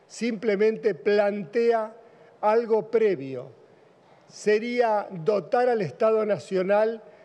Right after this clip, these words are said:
de una herramienta para evitar otro problema.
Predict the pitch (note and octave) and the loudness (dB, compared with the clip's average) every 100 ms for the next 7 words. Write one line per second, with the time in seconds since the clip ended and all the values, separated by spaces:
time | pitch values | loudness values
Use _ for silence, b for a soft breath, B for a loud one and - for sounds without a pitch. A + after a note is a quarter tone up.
0 | B D#3 F#3+ A3+ A#3 A3+ G3+ F#3+ G3+ A#3+ | B -2 0 0 0 0 2 2 2 0
1 | B3+ B3 B3 A3 - - G3+ G3+ F#3 G3 | 0 0 0 0 -2 0 2 2 0 -2
2 | D3 A#3 B3 B3+ - - - G#3+ G#3 F3+ | 0 0 2 -2 -4 -10 -2 0 0 0
3 | F#3 F3 D3+ B2+ C3 | 0 0 -2 -6 -12